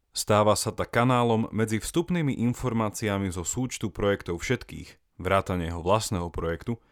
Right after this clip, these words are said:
a medzi výstupom, ktorým má byť nejaká optimálna voľba. Takýto systém ale ignoruje jeden zásadný rozmer jeho konania,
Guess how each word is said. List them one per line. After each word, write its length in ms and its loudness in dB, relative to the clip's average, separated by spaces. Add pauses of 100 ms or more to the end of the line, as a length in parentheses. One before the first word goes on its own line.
(380)
a 160 2
medzi 240 4
výstupom, 720 -2 (160)
ktorým 320 0
má 240 2
byť 180 -2
nejaká 540 -2 (240)
optimálna 720 0
voľba. 400 -6 (640)
Takýto 340 0
systém 540 0 (160)
ale 160 0
ignoruje 560 0
jeden 160 2
zásadný 560 2
rozmer 320 0
jeho 160 -4
konania, 560 -2